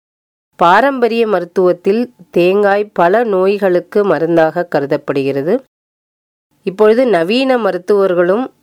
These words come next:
ஒத்துக்கொள்ள ஆரம்பித்துள்ளனர். நவீன மருத்துவத்தில் ஹெச் ஐ வி AIDS மற்றும் சார்ஸ் ஆகிய வைரஸ் நோய் கிருமிகளை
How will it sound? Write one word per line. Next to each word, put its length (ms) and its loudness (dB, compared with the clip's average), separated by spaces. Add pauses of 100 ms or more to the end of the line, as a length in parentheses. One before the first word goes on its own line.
ஒத்துக்கொள்ள 720 0
ஆரம்பித்துள்ளனர். 760 -2 (840)
நவீன 440 0
மருத்துவத்தில் 720 -2 (880)
ஹெச் 240 -2
ஐ 160 2
வி 200 0
AIDS 480 -4 (240)
மற்றும் 440 -2
சார்ஸ் 600 0
ஆகிய 520 0
வைரஸ் 560 -2
நோய் 320 0
கிருமிகளை 600 0